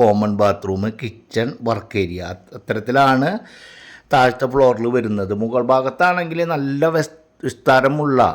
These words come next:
നല്ല വലിപ്പത്തിലുള്ള ഒരു ഹാളുണ്ട്. അതുകൂടാതെ തന്നെ രണ്ട് ബെഡ്റൂമുണ്ട്. അതിനോട് ചേർന്ന് തന്നെ നമ്മൾക്ക്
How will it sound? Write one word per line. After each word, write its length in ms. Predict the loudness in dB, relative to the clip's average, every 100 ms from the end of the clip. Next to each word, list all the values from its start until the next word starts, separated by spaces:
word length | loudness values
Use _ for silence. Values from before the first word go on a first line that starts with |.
| -2 -4
നല്ല 160 | 0
വലിപ്പത്തിലുള്ള 680 | 0 -2 -4 -4 -2 -2 0 -2
ഒരു 80 | 0
ഹാളുണ്ട്. 640 | 2 4 4 2 0 0 0 2
അതുകൂടാതെ 640 | 0 -2 -2 -2 -2 -4 -4
തന്നെ 180 | -2 -2 0
രണ്ട് 240 | 0 -2 0 0
ബെഡ്റൂമുണ്ട്. 760 | -2 -6 -4 0 0 0 0 -2 -2
അതിനോട് 440 | -2 -4 -4 -6 -2
ചേർന്ന് 360 | 2 2 0 -4 -4
തന്നെ 360 | -2 -2 0 -2 -4 -18 -20 -20 -8 0
നമ്മൾക്ക് 400 | 2 2 2